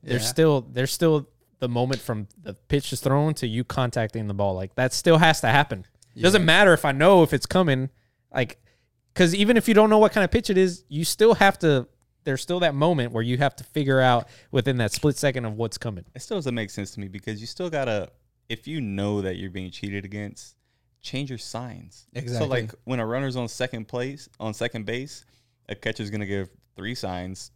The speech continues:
Speaker 3: take the first, second, or third sign, and throw that pitch. If you're figuring out your signs are getting stolen, change your damn signs up.
Speaker 1: <laughs>
Speaker 3: Simple as
Speaker 1: S-,
Speaker 3: that.
Speaker 1: simple.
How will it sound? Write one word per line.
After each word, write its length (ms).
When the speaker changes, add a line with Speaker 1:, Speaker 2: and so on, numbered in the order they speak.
Speaker 3:
take 200
the 80
first, 500
second, 400
or 100
third 280
sign, 360
and 180
throw 180
that 180
pitch. 400
If 160
you're 80
figuring 340
out 160
your 140
signs 320
are 40
getting 180
stolen, 520
change 340
your 80
damn 260
signs 360
up. 240
Speaker 1:
<laughs> 60
Speaker 3:
Simple 240
as 80
Speaker 1:
S-, 60
Speaker 3:
that. 60
Speaker 1:
simple. 400